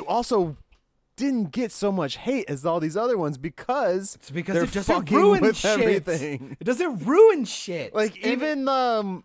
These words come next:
Speaker 1: Mandalorian, I've, you know, you get shit in there. Like,
Speaker 2: Yeah.
Speaker 1: it's like, there was a, there was one episode that I really liked,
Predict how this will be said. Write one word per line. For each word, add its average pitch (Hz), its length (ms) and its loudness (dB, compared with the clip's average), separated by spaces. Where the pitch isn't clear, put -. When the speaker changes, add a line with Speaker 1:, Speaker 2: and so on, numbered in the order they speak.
Speaker 1:
Mandalorian, 196 1000 0
I've, 135 400 -4
you 185 180 -2
know, 185 160 0
you 180 160 -2
get 175 200 -4
shit - 360 -4
in 165 180 -4
there. 143 500 -2
Like, 120 260 -2
Speaker 2:
Yeah. 95 100 -16
Speaker 1:
it's 139 180 -8
like, 143 300 -2
there 175 160 0
was 226 120 -2
a, 262 160 0
there 165 120 0
was 180 160 -2
one 214 260 -2
episode 196 480 -2
that 160 140 -2
I 208 80 2
really 143 360 -2
liked, 131 520 -4